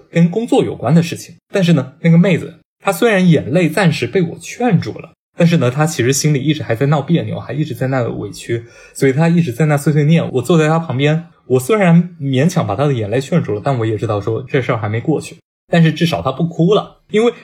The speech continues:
我想把她劝住，主要是因为说我们当时办公室也不算特别大，它也是一比较半开放式的一个协作的这样的一个办公空间。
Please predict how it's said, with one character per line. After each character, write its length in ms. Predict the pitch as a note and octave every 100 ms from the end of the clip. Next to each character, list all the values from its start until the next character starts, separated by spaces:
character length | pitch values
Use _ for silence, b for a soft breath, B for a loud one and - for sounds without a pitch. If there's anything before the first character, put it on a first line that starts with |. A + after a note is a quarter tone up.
| B
我 120 | D#3+
想 140 | - G#3+
把 100 | E3
她 80 | C#3+
劝 260 | - A#3 E3
住， 120 | A#2+
主 120 | A2
要 120 | G#2
是 120 | B2
因 80 | C#3+
为 80 | C#3+
说 160 | D3+ C#3
我 80 |
们 260 | G#2 A#2+ E3
当 220 | D#3+ E3+
时 120 | E3+ -
办 120 | C#3+
公 140 | D3
室 180 | D3 B2+
也 140 | F#2+
不 160 | G#2 B2
算 200 | - E3
特 80 | E3+
别 120 | C3
大， 340 | F3+ E3+ - _ _ _
它 120 | F#3+
也 120 | F3+
是 140 | A#2 F3
一 180 | D3 C3
比 80 |
较 340 | G#2+ A#2+ - _ _
半 160 | - D#3+
开 200 | - D3
放 200 | F3+ D#3+
式 220 | - F3+
的 160 | A2+ G#2
一 100 | A2
个 80 | B2
协 200 | - A2+
作 240 | G3+ C#3+
的 80 | G#2
这 100 | A2+
样 100 | G#2
的 60 |
一 40 | G#2
个 100 | A#2
办 120 | A2+
公 140 | A2
空 180 | A2 B2
间。 280 | B2 D3+